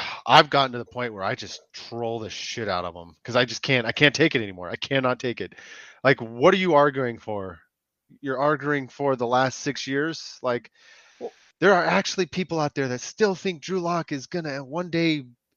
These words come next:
Speaker 1: be better than Aaron Rodgers. Like, the dude's entering his fourth year. Like, how long do you need to develop a guy before he plays well? Like, I, I like Drew Lock. I think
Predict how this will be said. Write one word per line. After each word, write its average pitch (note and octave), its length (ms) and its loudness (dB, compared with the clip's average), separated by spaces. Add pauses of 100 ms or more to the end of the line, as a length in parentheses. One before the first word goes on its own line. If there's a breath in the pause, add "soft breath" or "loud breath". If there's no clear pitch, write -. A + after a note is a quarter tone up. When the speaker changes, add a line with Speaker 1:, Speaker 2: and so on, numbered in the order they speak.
(400)
Speaker 1:
be D3+ 100 -8
better D#3 300 2
than C#3+ 100 0
Aaron D3+ 220 0
Rodgers. C#3 480 -6
Like, B2+ 200 0 (540 loud breath)
the E3 60 2
dude's G#3 260 0
entering G#3 320 2
his E3 140 -4
fourth F#3+ 320 -4
year. F3 340 0
Like, C#3 160 -2
how F#3 140 0
long G3+ 220 2
do F3+ 60 -6
you F#3 60 -6
need F#3+ 140 -2
to E3+ 80 -2
develop D3+ 420 4
a C#3 80 -4
guy A#2+ 220 2
before B2 360 -6
he D#3+ 80 -2
plays F3+ 400 2
well? G2 220 -6
Like, C3 340 -6 (720 loud breath)
I, G#3 80 12
I A#3 240 6
like A#3 300 4
Drew A3+ 160 -8
Lock. E3+ 180 8
I F3+ 80 6
think A3 220 -6